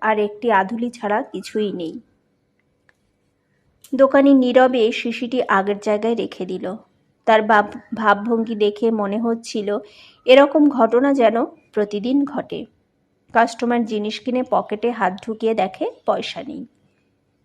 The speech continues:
এ যেন খুবই স্বাভাবিক একটি ব্যাপার। আজহার খাঁ ভাবলেশহীন মুখে কিছুক্ষণ দাঁড়িয়ে থেকে বৃষ্টির ভেতরে নেমে গেলেন।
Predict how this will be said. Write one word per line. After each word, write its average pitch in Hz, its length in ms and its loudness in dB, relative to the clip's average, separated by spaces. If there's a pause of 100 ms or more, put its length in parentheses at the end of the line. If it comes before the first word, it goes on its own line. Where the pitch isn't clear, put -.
এ 240 80 0
যেন 269 260 6
খুবই 269 320 -2
স্বাভাবিক 220 580 -4
একটি 196 260 -8
ব্যাপার। - 400 -10 (1600)
আজহার 277 360 4
খাঁ 277 280 0 (160)
ভাবলেশহীন 247 800 2
মুখে 247 280 -2
কিছুক্ষণ 240 540 -6
দাঁড়িয়ে 202 360 0
থেকে 220 420 -4 (640)
বৃষ্টির 254 460 -2
ভেতরে 233 480 0 (640)
নেমে 214 300 -4
গেলেন। 170 400 -8